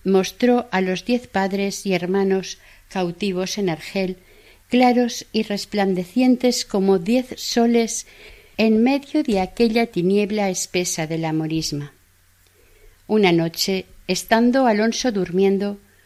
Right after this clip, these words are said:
su alma estaba negociando con el mismo Dios. Cuando se despertó, le pareció que había estado cuatro horas enteras durmiendo, y en el acto de amor de Dios, tratando con su divina majestad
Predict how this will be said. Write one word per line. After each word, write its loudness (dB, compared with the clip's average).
su 0
alma 2
estaba 0
negociando -2
con -2
el -2
mismo -2
Dios. -6
Cuando 2
se -6
despertó, -4
le 4
pareció 0
que -2
había 0
estado -2
cuatro 0
horas 0
enteras -2
durmiendo, 0
y 4
en 6
el 2
acto -2
de 2
amor 0
de -2
Dios, -6
tratando 2
con 0
su -6
divina 0
majestad -2